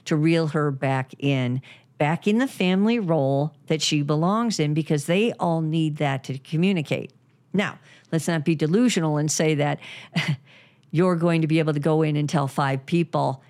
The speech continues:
"We're all changing our roles. We're all gonna communicate better," right? That's not necessarily going to happen. So what we can do is our own part.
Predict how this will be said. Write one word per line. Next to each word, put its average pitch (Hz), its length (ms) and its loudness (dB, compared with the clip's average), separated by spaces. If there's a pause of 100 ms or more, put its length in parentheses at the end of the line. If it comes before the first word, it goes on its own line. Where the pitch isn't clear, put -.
(160)
"We're 269 100 2
all 277 140 4
changing 226 440 0
our 165 120 2
roles. 156 460 -2
We're 180 80 0
all 233 140 0
gonna 233 180 -2
communicate 190 720 2
better," - 380 -6 (320)
right? 156 380 -2
That's 208 280 -4
not 156 200 -2
necessarily 135 600 -2
going 113 240 -4
to 117 80 -6
happen. - 460 -6 (340)
So 190 240 2
what 170 280 0
we 165 120 2
can 311 300 0
do 160 260 2
is 160 140 -2
our 151 200 0
own 151 180 0
part. 92 340 -6